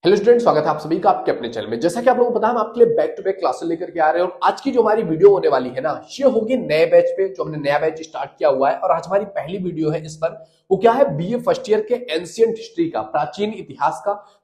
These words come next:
प्रथम semester का unit number वन। तो आज हम इसको start कर रहे हैं। syllabus already हमने discuss कर लिया, अगर आपने नहीं देखा है तो please channel पे विजिट करके आप वो videos देख सकते हैं।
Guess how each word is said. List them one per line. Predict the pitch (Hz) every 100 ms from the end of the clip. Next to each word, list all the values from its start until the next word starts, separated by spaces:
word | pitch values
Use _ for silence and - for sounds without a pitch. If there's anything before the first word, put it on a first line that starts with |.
| -
प्रथम | 226 285
semester | 277 208 202 233
का | 247
unit | 180 151 170 170
number | 151 139
वन। | 110
तो | 101 - _ _ _ -
आज | 165 214
हम | 240
इसको | 233 226
start | - 170 165
कर | 196
रहे | 208
हैं। | 202
syllabus | 156 165
already | 165 143 147
हमने | 160 170
discuss | 143 160 -
कर | 165
लिया, | 165
अगर | 175 165
आपने | 151 147
नहीं | 135 165
देखा | 170 170
है | 185
तो | 180
please | 160 170
channel | 170 147
पे |
विजिट | 143 127 156 -
करके | 175 170
आप | 151
वो |
videos | 139 139 143
देख | 143 143
सकते | 156 -
हैं। | 170